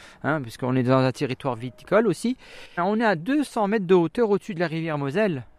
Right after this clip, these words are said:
qui coule en contrebas. Et le château, comme on dit, il reste dans son jus, c'est-à-dire que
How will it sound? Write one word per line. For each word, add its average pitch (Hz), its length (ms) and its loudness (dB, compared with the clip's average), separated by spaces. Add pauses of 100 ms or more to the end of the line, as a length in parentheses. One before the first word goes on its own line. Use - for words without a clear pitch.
qui - 100 -20
coule 190 220 2
en 156 80 6
contrebas. 147 560 4 (340)
Et 220 340 6
le 208 140 2
château, 214 380 -2
comme 165 180 -4
on 160 100 -2
dit, 190 220 -4
il 165 120 2
reste 220 440 4
dans 226 220 4
son 240 260 0
jus, 196 200 0
c'est-à-dire 170 440 0
que - 140 -10